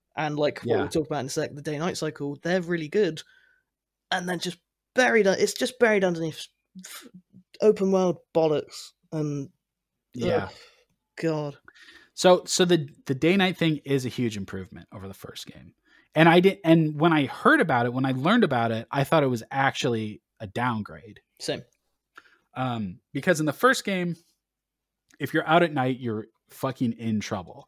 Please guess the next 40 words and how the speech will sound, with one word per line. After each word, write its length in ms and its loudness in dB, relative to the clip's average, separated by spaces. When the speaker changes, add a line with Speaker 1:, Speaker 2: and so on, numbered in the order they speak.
Speaker 2:
You 160 -12
should 240 -4
not 240 -2
be 160 -8
there, 160 -20
right? 240 -6
If 140 -10
you're 160 -2
out 220 6
at 100 -2
night, 360 2
the 100 -8
volatiles 560 4
are 80 -2
patrolling, 640 -2
and 80 -4
if 80 -4
they 120 -4
see 240 -2
you, 420 2
they're 140 -2
gonna 160 -4
chase 400 -4
you 40 -2
the 60 -6
fuck 260 -8
down. 260 -14
So 200 6
what's 240 0
cool 300 2
about 300 0
that 300 -2
is 200 -6
you 100 -2
work 260 -2
your 120 0
way 100 0
through 200 -6
the 100 -6
map, 420 -2